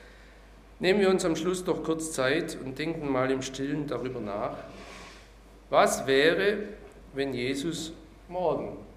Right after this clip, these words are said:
wiederkommen würde? Was würde ich in meinem Leben anders machen? Welche Entscheidungen würde ich heute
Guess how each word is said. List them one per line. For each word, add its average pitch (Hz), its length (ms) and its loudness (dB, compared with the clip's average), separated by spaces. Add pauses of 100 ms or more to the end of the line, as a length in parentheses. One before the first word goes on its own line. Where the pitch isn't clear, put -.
(500)
wiederkommen 135 600 -4
würde? 107 260 -10 (880)
Was 143 500 0
würde 151 300 -2
ich 139 340 -6
in 127 120 -4
meinem 120 340 2
Leben 110 400 2 (140)
anders 185 320 -2
machen? 101 280 -10 (1700)
Welche 156 340 0
Entscheidungen 143 1000 -2 (160)
würde 135 240 -2
ich 113 300 -10
heute 117 420 -6